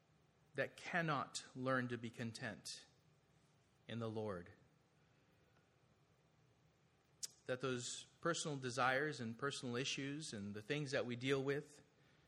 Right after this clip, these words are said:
cannot have wisdom poured out on it according to God's word and be taught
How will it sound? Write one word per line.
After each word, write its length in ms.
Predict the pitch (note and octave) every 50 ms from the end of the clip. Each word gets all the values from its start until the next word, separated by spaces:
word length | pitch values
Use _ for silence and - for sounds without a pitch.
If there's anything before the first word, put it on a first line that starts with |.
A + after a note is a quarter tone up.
| _ - _ _ _ _ _ _ _ _ _ _ - _ _ _ _ _ _ _ _ _ _ _ _ _ _ _ _ _ _ _ _ _ _ _ _ -
cannot 280 | - D3+ D3+ C#3+ C#3 C3+
have 220 | D3 C#3 B2+ B2+
wisdom 520 | C3+ C#3+ D#3 D#3+ E3 D3 - D3 C#3 C3 B2+ -
poured 200 | D3 D3 C#3 C3+
out 180 | C3 C3 C3 C3
on 100 | A#2+ A#2
it 160 | A2 G#2 - - -
according 360 | A2+ - - C3+ B2+ B2 A#2
to 80 | A#2+ A#2
God's 260 | A#2+ A2+ A2+ A2 -
word 380 | A#2+ A#2 A2+ A2 G2+ G2 F#2+ G2 - - - _ - _ _ _ _ _ _ _ _ _ _ _ _ - _ - _ _ - _ - _ _ _ _ - -
and 120 | B2+ A#2+
be 100 | A#2+ A#2+
taught 380 | - - D3+ A#2+ A#2 F#2+ -